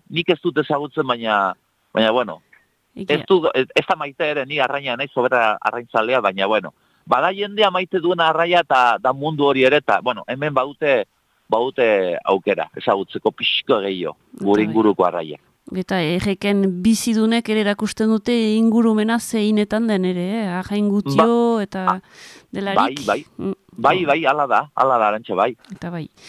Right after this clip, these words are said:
Speaker 1: Mm.
Speaker 2: Bon, eta Euskal Herriak mugarik ez Lizaietan izanen da ondoko elkarretaratzea?
Speaker 1: Bai,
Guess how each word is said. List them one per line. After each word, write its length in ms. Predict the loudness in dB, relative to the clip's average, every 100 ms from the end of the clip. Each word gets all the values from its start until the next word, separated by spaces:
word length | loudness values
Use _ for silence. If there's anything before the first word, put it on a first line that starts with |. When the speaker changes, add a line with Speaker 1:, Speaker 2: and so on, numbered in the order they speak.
| -16
Speaker 1:
Mm. 140 | -12 -12 -12 -20 _ _
Speaker 2:
Bon, 500 | 2 4 4 2 0 -2
eta 180 | -2 0
Euskal 360 | -2 0 0
Herriak 540 | 2 2 2 4 2 _
mugarik 720 | 2 8 8 8 2 -2 -2
ez 500 | 0 0 -2 -8 -2 -2 0
Lizaietan 1040 | 0 4 2 4 0 0 -2 0 0 2
izanen 460 | 0 0 0 2 2
da 200 | 2 2
ondoko 580 | 2 0 -2 0 2 2
elkarretaratzea? 840 | 0 -2 -4 -4 -4 -4 -4 -6 -6 -14 _ _ _ _ _ _ -2
Speaker 1:
Bai, 400 | -2 -2 -10